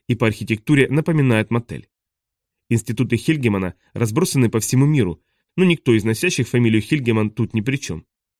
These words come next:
Известно, что международная помощь заплатила своим консультантам по маркетингу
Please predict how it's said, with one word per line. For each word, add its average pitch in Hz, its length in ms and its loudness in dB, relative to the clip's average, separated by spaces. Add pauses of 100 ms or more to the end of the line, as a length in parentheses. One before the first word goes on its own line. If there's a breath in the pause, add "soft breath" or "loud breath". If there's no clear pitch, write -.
(400)
Известно, 113 460 2
что 113 220 -2
международная 113 640 2
помощь 127 380 0 (240)
заплатила 131 580 -2
своим 123 340 2
консультантам 117 720 0
по 120 100 -2
маркетингу 113 640 -2